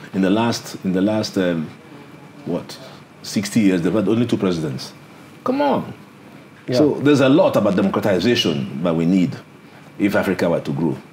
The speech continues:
Speaker 1: And
Speaker 2: Clearly.
Speaker 1: Nigeria has the capacity
Speaker 2: Hmm.
Speaker 1: to lead that process.
Speaker 2: Clearly, clearly. I see your point. So you also said something about, um, the need for, for there to be an alignment between fiscal and monetary policy.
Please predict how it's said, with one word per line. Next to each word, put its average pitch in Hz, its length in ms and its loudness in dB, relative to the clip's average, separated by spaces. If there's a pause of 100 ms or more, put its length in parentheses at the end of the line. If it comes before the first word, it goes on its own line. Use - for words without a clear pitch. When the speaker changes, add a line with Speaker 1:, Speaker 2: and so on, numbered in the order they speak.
(720)
Speaker 1:
And 87 100 -2
Speaker 2:
Clearly. - 120 6
Speaker 1:
Nigeria 135 320 2
has 90 300 0
the 85 160 2 (280)
capacity - 540 -4 (380)
Speaker 2:
Hmm. 113 220 -4 (240)
Speaker 1:
to 90 80 -2
lead 87 220 2
that 82 180 0
process. - 440 -8 (500)
Speaker 2:
Clearly, 113 280 0 (140)
clearly. 107 260 0 (440)
I 120 60 -2
see 127 140 -2
your - 100 2
point. 101 180 -4 (280)
So - 120 -2
you 185 120 6
also 277 180 4
said 185 240 2
something 151 320 4
about, 127 540 2
um, 110 260 2
the 117 100 0
need 139 160 4
for, 113 520 0
for 117 140 0
there 127 100 4
to 123 80 -4
be 113 80 2
an 113 100 2
alignment 117 540 2
between 110 200 0
fiscal 117 400 0
and 101 80 0
monetary 107 360 0
policy. 101 500 -2